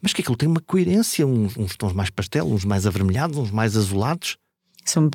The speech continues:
Speaker 2: são utilizadores com sentido estético mais apurado ou com
Speaker 1: Sim,
Speaker 2: mais
Speaker 1: isso és tu.
Speaker 2: disponibilidade
Speaker 1: Hum.
Speaker 2: para o Photoshop, <laughs> por exemplo,
Speaker 1: <laughs>
Speaker 2: não é? Ah, sobre as fake news, elas também sempre existiram, mais uma vez.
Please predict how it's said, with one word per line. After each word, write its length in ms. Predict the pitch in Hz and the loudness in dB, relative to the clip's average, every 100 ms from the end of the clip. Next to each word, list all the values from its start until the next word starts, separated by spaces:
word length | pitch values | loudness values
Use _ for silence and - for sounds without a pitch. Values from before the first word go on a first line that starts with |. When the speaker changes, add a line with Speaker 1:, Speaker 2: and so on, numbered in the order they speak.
| - | 0
Speaker 2:
são 180 | - | 2
utilizadores 540 | 160 151 147 151 151 - | 2 2 2 4 2 2
com 160 | - | 0
sentido 400 | 143 165 147 151 | 2 0 0 0
estético 480 | - - 147 143 - | 0 0 -2 -4 0
mais 160 | 151 156 | 2 2
apurado 400 | 160 185 233 226 | 2 2 2 2
ou 60 | |
com 100 | 185 170 | 2 2
Speaker 1:
Sim, 40 | |
Speaker 2:
mais 140 | 165 165 | 2 4
Speaker 1:
isso 80 | 120 | 4
és 100 | 117 | 4
tu. 60 | |
Speaker 2:
disponibilidade 800 | 180 190 180 175 165 165 151 156 - | 4 6 6 4 4 0 0 -2 -2
Speaker 1:
Hum. 120 | 117 - _ | -4 -4 _
Speaker 2:
para 320 | 190 180 180 | 0 2 4
o 40 | 175 | 2
Photoshop, 560 | - 185 214 - 277 - - | 0 -2 0 2 0 -2 -2
<laughs> 680 | - 269 277 - - - - | 2 4 4 4 2 2 4
por 140 | 247 | 4
exemplo, 640 | 285 254 208 220 165 196 240 254 | 4 4 4 4 4 4 2 2
Speaker 1:
<laughs> 80 | 247 | 4
Speaker 2:
não 140 | 240 | 2
é? 220 | 196 185 247 240 - 233 233 220 - | 4 0 -2 -6 -8 -6 -4 -4 -2
Ah, 680 | 175 156 151 143 - - - | 0 2 2 2 0 -2 -2
sobre 320 | - 285 247 | 0 2 2
as 100 | - | 0
fake 360 | - 247 247 226 | 2 2 4 4
news, 520 | 175 147 147 - - - - - - - - _ - | 6 4 2 0 -2 -8 -20 -18 -20 -20 -20 _ 0
elas 180 | 302 - | 0 4
também 240 | 233 240 | 6 6
sempre 280 | 247 240 247 | 6 4 4
existiram, 500 | 233 - - 240 202 | 2 0 2 6 6
mais 260 | 180 170 | 6 4
uma 240 | 170 170 185 | 2 2 2
vez. 280 | 226 359 | 0 -2